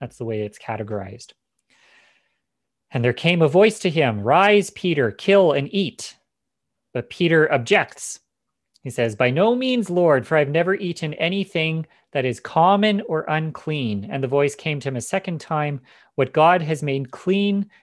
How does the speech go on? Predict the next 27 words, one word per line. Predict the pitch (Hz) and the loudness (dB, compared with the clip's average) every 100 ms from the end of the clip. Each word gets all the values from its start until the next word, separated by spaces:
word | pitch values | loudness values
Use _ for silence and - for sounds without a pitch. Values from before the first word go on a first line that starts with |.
| _ | _
do | - 170 | -2 0
not | 170 156 147 | 2 0 -2
call | - 135 135 | 0 4 4
common." | 131 - 139 131 110 95 - _ _ _ _ _ _ _ _ _ _ _ _ _ _ _ _ _ - | 0 0 2 2 0 -8 -16 _ _ _ _ _ _ _ _ _ _ _ _ _ _ _ _ _ -6
Okay, | 135 135 98 - _ _ _ _ _ _ _ | -4 -4 -6 -10 _ _ _ _ _ _ _
what | 139 165 196 | 0 2 4
is | 180 - | 2 0
this, | 160 - - - | -2 -2 -10 -2
uh, | 143 123 120 117 _ _ _ _ _ | 2 4 2 -2 _ _ _ _ _
what | 147 | -8
does | 151 | -6
this | 143 131 | -6 -4
vision | 143 127 131 120 | -2 0 -2 -4
mean? | 120 92 98 - - - _ | -6 -6 -12 -20 -20 -20 _
This | 139 190 202 208 | 2 4 4 2
is | 196 165 - 415 165 - | 2 0 -8 -16 -6 2
the | 143 143 | 4 4
passage | - 165 175 - 170 147 | 2 2 2 0 -4 -4
of | - | -4
scripture | - 160 - 156 139 | -2 -2 0 0 2
that | 135 135 | 2 0
most | 147 165 160 - | -2 -2 -4 -6
Christians | 170 160 - 143 120 | -6 -6 -8 -8 -8
point | - 147 135 - | -4 -2 -4 -10
to, | 147 135 131 | -6 -4 -6
to | - 135 | -8 -10
say, | - 139 127 127 | -4 -2 0 0